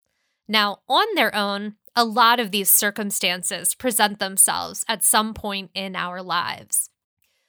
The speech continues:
But it's when we've got two or more going on at the same time that we too are suffering from imposter syndrome. And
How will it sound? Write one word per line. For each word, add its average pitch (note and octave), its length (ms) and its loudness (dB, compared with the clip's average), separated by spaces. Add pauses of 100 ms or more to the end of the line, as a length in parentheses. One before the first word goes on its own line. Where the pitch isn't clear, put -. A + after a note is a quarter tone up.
(160)
But G#3+ 140 -2
it's A3 180 0
when C#4 280 2
we've F4 200 0
got G#3 280 -2
two F4 500 0
or A#3 140 0
more G#3 400 -2
going G#3+ 340 0
on F#3+ 160 0
at F3+ 100 -10
the F3+ 60 -16
same G#3 380 0
time G#3 540 -2
that G3+ 200 -2
we B3 220 -2
too C#4+ 560 -2
are G#3+ 120 0
suffering - 880 0
from G3 440 0
imposter G#3 640 -2
syndrome. F3 680 -10 (380)
And F#3+ 260 -2